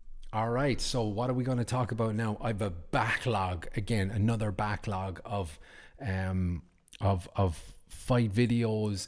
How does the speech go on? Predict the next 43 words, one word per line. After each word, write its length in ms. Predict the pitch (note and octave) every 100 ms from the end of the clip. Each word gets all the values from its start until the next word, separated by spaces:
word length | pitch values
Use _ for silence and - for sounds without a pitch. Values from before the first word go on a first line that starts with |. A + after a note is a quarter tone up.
| -
and, 400 | G2+ F#2+ F#2+ F#2+ - _
like, 280 | D#3+ G#2 - - - -
when 100 | A#2+
you're 100 | A2+
podcasting 760 | - A2 A2 G#2 F#2+ - G#2
as 100 | F#2
well, 140 | G2+ G2
especially, 560 | - G#2 F2+ G2 E2 - - - _ _ _ G#3+ _ A3+ - _ F3+
you 160 | C3+ A2
gotta 260 | B2+ A2+
be 160 | G#2 A2
up 100 | -
to 100 | G#2
date 280 | A2 G2+ F#2
and 100 | F#2
normal. 380 | G#2+ G2+ F2+
I'm 100 | F#2
not 200 | A#2+ A#2+
ta-, 120 | - A2
I'm 120 | A#2+
not 140 | A#2
gonna 160 | - A2
be 100 | G2
talking 340 | - G2+ A2
about, 220 | G2 G2 B2+
like, 140 | F#2+
the 80 | F#2+
war 360 | F#2+ G#2 G2
now 180 | G2 F2+
or 100 | F#2
anything 280 | F#2+ F2+ G#2
like 160 | F#2 F2+
that, 240 | F#2 F2
but, 260 | F2 F2 - - - - - - _ -
uh, 260 | F2+ F2+ F#2
when 220 | G#2 A2
it, 100 | G#2
especially 560 | C#3 A#2+ - B2+ -
when 80 | B2
it 80 | A#2
comes 200 | A#2 G#2+
to 80 | -
fights 720 | - - B2 G#2+ - - -